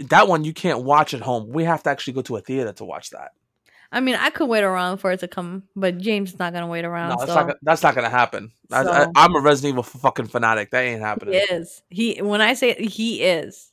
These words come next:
Speaker 2: he, that's an
Speaker 1: Yeah.
Speaker 2: understatement.
Speaker 1: Yeah.
Speaker 2: He really is.
Speaker 1: So I'm watching Resident Evil. That's just not,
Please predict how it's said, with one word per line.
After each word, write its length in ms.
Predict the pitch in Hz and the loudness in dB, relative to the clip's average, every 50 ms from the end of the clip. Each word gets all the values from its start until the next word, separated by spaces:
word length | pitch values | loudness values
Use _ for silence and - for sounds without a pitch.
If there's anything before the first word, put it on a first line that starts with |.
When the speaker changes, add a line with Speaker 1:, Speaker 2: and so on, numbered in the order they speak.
| _ _ _ | _ _ _
Speaker 2:
he, 240 | - - 147 135 208 | -12 -10 -6 -2 4
that's 240 | 226 226 285 330 | 4 4 4 4
an 80 | 339 262 | 0 -2
Speaker 1:
Yeah. 60 | - | 0
Speaker 2:
understatement. 960 | - 220 233 226 226 - - - - 175 165 - - - - - - 175 _ _ - | 0 -2 0 0 -4 -4 -4 -6 -6 -6 -6 -8 -12 -14 -14 -14 -16 -18 _ _ -16
Speaker 1:
Yeah. 240 | - - - - - - | -12 -12 -12 -10 -4 2
Speaker 2:
He 140 | 269 294 311 | 4 4 4
really 580 | 277 220 208 226 233 233 226 226 214 190 151 139 | 4 2 2 4 6 6 6 4 0 -2 0 2
is. 480 | 208 196 170 156 156 _ - - - _ _ _ _ _ _ _ _ | 2 2 2 0 -2 _ -20 -20 -20 _ _ _ _ _ _ _ _
Speaker 1:
So 120 | _ - - | _ -20 -16
I'm 260 | - - 139 160 156 | -10 -4 -4 -4 0
watching 420 | 143 143 143 147 139 - - 131 | 2 2 2 2 0 -4 -8 -6
Resident 280 | 120 117 113 110 113 113 | -6 -6 -6 -6 -10 -8
Evil. 240 | 123 123 110 110 110 | -8 -8 -8 -6 -6
That's 160 | 120 - - | -6 -6 -6
just 320 | - 440 147 143 - 370 | -8 -6 -6 -6 -4 0
not, 220 | - - 233 - | 2 4 2 2